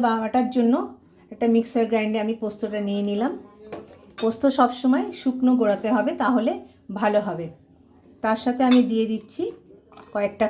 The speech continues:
কাজু আর কিশমিশ। এবার এটাকে আমি একটু শুকনোভাবে গুঁড়িয়ে নেব।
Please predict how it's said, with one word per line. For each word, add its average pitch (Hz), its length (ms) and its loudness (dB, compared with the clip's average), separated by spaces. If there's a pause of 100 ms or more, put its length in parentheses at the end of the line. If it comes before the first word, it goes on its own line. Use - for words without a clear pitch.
(100)
কাজু 208 300 0 (580)
আর 269 80 0 (480)
কিশমিশ। 180 440 -8 (800)
এবার 226 220 4
এটাকে 226 300 -2
আমি 285 100 2 (240)
একটু - 160 -12 (100)
শুকনোভাবে 254 520 2 (140)
গুঁড়িয়ে 208 300 0
নেব। 160 140 -8